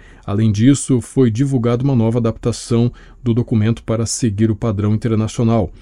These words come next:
A carteira agora utiliza códigos atualizados. As cores de impressão do documento também chamam a atenção.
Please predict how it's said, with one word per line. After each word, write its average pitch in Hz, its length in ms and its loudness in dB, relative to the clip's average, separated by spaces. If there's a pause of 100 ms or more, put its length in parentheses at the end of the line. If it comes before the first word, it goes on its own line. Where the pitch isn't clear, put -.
(220)
A 104 80 -6
carteira 113 400 0
agora 110 260 0
utiliza 117 560 2 (260)
códigos 131 1120 0 (160)
atualizados. 107 1300 -2 (480)
As - 180 -6
cores 135 300 6
de 113 80 4
impressão 110 380 0
do 101 80 -2
documento 127 420 0
também 123 340 4
chamam 127 520 2
a 120 160 0
atenção. 127 560 2